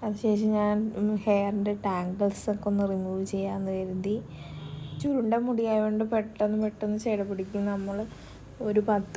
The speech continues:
പതിനഞ്ച് മിനിറ്റ് കൂടുന്തോറും ചീവി കൊടുക്കണം. ഏ, പെട്ടെന്ന് ചെട പിടിക്കും. ചുരുണ്ട മുടിയുള്ളവർക്ക് അറിയാൻ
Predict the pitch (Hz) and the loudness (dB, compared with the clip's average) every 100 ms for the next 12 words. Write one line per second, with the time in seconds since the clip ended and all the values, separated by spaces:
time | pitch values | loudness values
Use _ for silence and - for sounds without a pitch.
0 | 214 202 208 208 202 208 214 202 202 208 | 0 2 4 4 4 4 2 2 2 2
1 | 202 202 196 196 196 202 202 190 180 190 | 4 2 0 0 2 2 2 2 0 -2
2 | 196 190 180 185 190 208 220 - - - | 0 0 -2 -4 -2 -2 -4 -10 -16 -16
3 | - - - 190 185 190 190 202 208 196 | -16 -10 -4 -2 0 0 0 -2 -4 -4
4 | 190 - 208 214 220 208 190 190 185 196 | -6 0 2 2 2 0 0 -2 -4 -2
5 | 196 208 190 185 196 196 202 202 196 196 | 0 0 0 0 0 2 4 4 4 2
6 | 202 214 208 196 | 0 -2 0 0